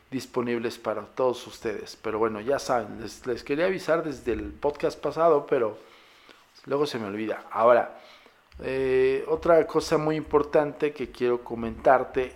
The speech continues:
es que mándanos tus casos, fotografías, videos, algún caso paranormal que quieras que nosotros investigamos.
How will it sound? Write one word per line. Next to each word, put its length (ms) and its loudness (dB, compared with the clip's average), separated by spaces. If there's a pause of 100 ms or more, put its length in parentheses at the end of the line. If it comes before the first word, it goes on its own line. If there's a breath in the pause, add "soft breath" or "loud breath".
es 340 -2
que 420 0 (1200 loud breath)
mándanos 680 2
tus 240 0
casos, 580 4
fotografías, 1120 -2
videos, 800 0 (540 loud breath)
algún 240 2
caso 300 -2
paranormal 480 2
que 160 -6
quieras 280 0
que 100 -4
nosotros 460 -8
investigamos. 760 -8